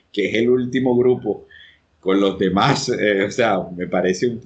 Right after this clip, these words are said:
a, a excepción de eso, me parece un formato bien hecho, y que yo no, y que todavía yo no me explico por qué tres selecciones fuertes,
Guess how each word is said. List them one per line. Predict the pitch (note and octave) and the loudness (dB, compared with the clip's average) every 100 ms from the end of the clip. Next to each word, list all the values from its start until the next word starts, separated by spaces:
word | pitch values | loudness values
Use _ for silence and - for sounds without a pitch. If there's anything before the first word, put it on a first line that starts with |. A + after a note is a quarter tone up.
| G2 | -4
a, | G2+ F#2 G2 | -2 0 0
a | F#2+ | -2
excepción | F#2 G2 A2+ A2+ | -2 -4 0 2
de | C3 | 4
eso, | C3+ F#3+ | 2 2
me | D#3+ | -2
parece | D#2+ E2+ - G2 | -2 -6 -4 -4
un | F#2 | -2
formato | E2+ - D#2 E2+ | -4 -6 -8 -4
bien | E2+ F#2+ D3 | -2 2 2
hecho, | F3 - E2 - | 0 -2 -10 -10
y | - | -8
que | F#2 F#2 | -2 0
yo | F2+ | 0
no, | G2+ G#2+ - | 0 0 -2
y | F#2+ - | -8 -8
que | G2+ F#2+ F#2 | 0 0 2
todavía | G2 F2+ F2+ A2+ | 0 0 2 2
yo | A#2+ | 2
no | A#2+ | 2
me | B2 | 2
explico | B2 A#2+ A#2 C3 | 0 -2 -2 -2
por | G2 F2+ | -2 -6
qué | - A2 - - _ _ - | -2 -2 -2 -14 _ _ -4
tres | C3+ C#3+ | 0 2
selecciones | D3 C#3 B2 C3+ C#3 B2+ | 2 0 0 0 0 -2
fuertes, | C#3 C#3 C#3 - C#3 - | 0 2 0 -4 -4 -4